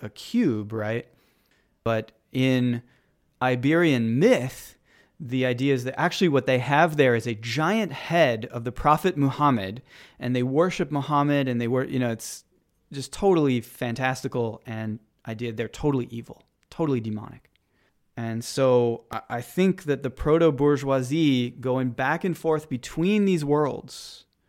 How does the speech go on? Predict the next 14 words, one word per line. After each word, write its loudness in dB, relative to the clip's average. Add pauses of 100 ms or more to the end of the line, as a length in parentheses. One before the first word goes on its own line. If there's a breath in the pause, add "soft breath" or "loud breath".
right? -8 (540 loud breath)
And -2
the -2
people -2
who 2
go 4
back -2
and 2
forth -2
between 0
these 0
worlds 0
were 0
many. 0